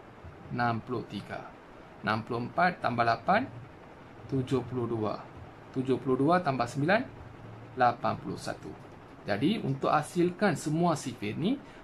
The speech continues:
pertama sekali kita kena tulis nombor satu sampai sembilan. Dah tulis satu sampai sembilan, kita boleh hasilkan semua sifir ni dengan senang.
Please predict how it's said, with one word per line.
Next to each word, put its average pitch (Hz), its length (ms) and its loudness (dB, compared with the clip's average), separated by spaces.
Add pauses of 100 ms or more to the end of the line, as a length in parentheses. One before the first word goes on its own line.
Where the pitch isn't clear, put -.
pertama 139 320 4
sekali 196 240 0
kita - 160 0
kena 131 240 2
tulis 185 400 4 (160)
nombor 123 240 0
satu 202 640 4 (160)
sampai 113 400 0
sembilan. 113 380 -2 (420)
Dah 131 160 8
tulis 180 240 6
satu - 400 -2
sampai 175 300 2
sembilan, 220 420 2
kita 139 160 0
boleh 139 240 6
hasilkan 196 400 0
semua 240 720 4 (160)
sifir 131 400 2
ni 135 160 2
dengan 113 240 2
senang. 113 320 -2